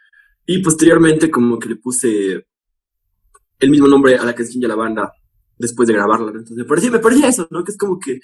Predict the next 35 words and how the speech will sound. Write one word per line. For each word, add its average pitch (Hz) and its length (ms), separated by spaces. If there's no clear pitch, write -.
algo 190 400
que 127 440
tiene 151 300
como, 113 540
es 165 180
recordable. 160 640
Posteriormente 165 540
se 143 80
volvió 143 180
como 143 160
una 147 100
metáfora 131 560
en 120 80
la 120 120
canción 117 400
de 110 300
como 123 280
sangre 135 320
latinoamericana 120 880
y 123 60
como 107 180
que - 120
nos 110 100
gusta 123 240
mucho 120 180
el - 60
picante - 580
en 117 100
esta 117 220
parte 110 300
de, 92 260
de 107 160
la 107 140
tierra. 120 440
Entonces, 110 540